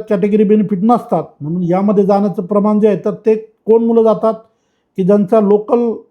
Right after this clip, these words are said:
लोकेशनला त्यांना ॲडमिशन पाहिजे, फुल फीस भरण्याची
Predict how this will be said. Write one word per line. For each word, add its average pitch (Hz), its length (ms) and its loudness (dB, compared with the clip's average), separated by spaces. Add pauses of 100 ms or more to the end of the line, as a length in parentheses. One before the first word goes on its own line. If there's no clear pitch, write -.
(160)
लोकेशनला 214 520 0
त्यांना 208 300 -2
ॲडमिशन 196 400 -2
पाहिजे, 170 420 -2 (580)
फुल 185 180 -2
फीस 233 120 0
भरण्याची 180 400 -2